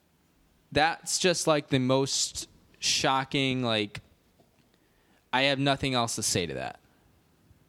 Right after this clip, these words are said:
right? If you're not believing that people are dying, I mean,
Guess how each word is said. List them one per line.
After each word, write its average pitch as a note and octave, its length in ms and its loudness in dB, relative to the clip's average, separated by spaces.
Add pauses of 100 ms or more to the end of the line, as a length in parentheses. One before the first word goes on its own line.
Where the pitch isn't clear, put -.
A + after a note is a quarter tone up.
(240)
right? A2+ 240 -2
If A#2 200 -6
you're C#3+ 100 2
not D3 200 2
believing C3 320 0
that A#2+ 160 0
people B2 260 0
are A2 120 -2
dying, G#2+ 580 -4 (1600)
I A#2+ 100 0
mean, G#2+ 460 -2